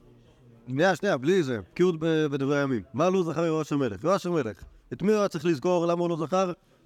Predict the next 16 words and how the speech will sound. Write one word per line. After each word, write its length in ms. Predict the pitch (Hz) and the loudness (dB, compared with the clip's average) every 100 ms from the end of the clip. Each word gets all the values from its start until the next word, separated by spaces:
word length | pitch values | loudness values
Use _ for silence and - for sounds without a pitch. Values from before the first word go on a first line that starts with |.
| _ | _
ומה 480 | 110 160 165 165 151 | -2 0 2 0 0
קרה 180 | 147 143 | -2 -2
בעקבות 260 | 135 135 | 0 -2
זה? 100 | 107 85 - _ _ _ _ 127 | -4 -10 -16 _ _ _ _ -2
או 120 | 127 | 2
למה, 280 | 151 156 139 | 4 2 0
למה 220 | 147 147 | 0 0
כתוב 160 | 131 | -4
שהוא 120 | 117 127 | -2 -2
לא 60 | |
זכר 160 | 113 113 | -2 -2
אותו? 240 | 110 90 - _ _ _ _ - _ _ _ _ _ _ _ _ _ - _ _ _ | -2 -6 -14 _ _ _ _ -20 _ _ _ _ _ _ _ _ _ -20 _ _ _
יואש 340 | 131 160 185 175 | 0 2 2 2
המלך, 180 | 185 175 | 0 2
זוכרים 260 | 139 165 | 2 0
אותו? 360 | 175 185 185 | 2 2 0